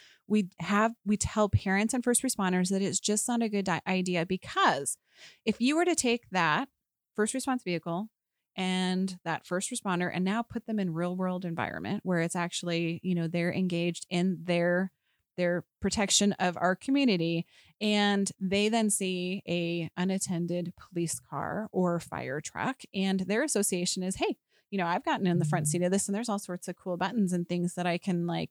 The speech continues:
Speaker 1: do in there." Um, n-, and, but yet that vehicle is in service. Now, you know, first responder comes out, sees somebody in the front of their vehicle,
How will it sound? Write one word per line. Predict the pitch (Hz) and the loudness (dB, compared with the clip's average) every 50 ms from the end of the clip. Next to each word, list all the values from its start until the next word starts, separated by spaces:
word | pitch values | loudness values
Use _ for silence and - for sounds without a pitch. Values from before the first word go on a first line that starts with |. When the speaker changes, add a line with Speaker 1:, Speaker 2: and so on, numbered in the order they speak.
| _ - | _ -4
Speaker 1:
do | 180 226 262 240 180 170 - | -2 2 2 2 2 0 0
in | - 175 170 | -2 -2 0
there." | 160 151 147 156 185 247 _ _ _ _ _ _ _ _ _ _ | 0 0 0 0 -2 -2 _ _ _ _ _ _ _ _ _ _
Um, | - 208 196 190 185 185 180 180 170 - _ | -2 0 0 2 0 0 -2 -4 -6 -6 _
n-, | 202 214 - _ | -2 -2 -2 _
and, | - 202 190 - | -2 -4 -4 -2
but | - 208 - _ | -6 -8 -8 _
yet | 190 190 214 254 240 196 233 _ - - _ _ _ _ _ _ _ _ _ _ _ _ | -6 -4 -2 0 0 -2 -4 _ -10 -14 _ _ _ _ _ _ _ _ _ _ _ _
that | - 214 220 - | -2 -2 -2 0
vehicle | 202 220 214 202 202 - 190 175 | 2 4 4 4 4 2 0 2
is | 175 180 | 2 0
in | 180 170 | -2 -2
service. | 170 - 139 110 - - - - - _ _ _ _ | -4 -6 -8 -8 -10 -12 -12 -12 -12 _ _ _ _
Now, | 196 202 202 202 196 190 196 196 190 - _ | 0 2 4 4 4 4 4 2 0 -4 _
you | - 196 | -2 0
know, | 185 175 175 175 175 175 _ _ | 2 2 2 0 0 -2 _ _
first | - 214 196 - | -2 -2 0 0
responder | 202 - - 196 190 185 175 | -2 0 0 2 2 2 0
comes | - 185 175 196 | 0 -2 2 2
out, | 214 226 220 214 214 _ - | 2 4 2 2 0 _ -6
sees | - 202 190 185 | -4 -4 -4 -4
somebody | - 190 180 180 185 180 | -4 -4 -4 -4 -6 -6
in | 180 | -6
the | 175 165 165 | -8 -10 -10
front | _ - 185 175 175 | _ -10 -8 -8 -6
of | 170 | -8
their | 175 175 180 | -8 -8 -6
vehicle, | 202 254 262 247 - 262 240 233 233 226 226 | -2 -2 -2 0 0 0 2 4 4 2 0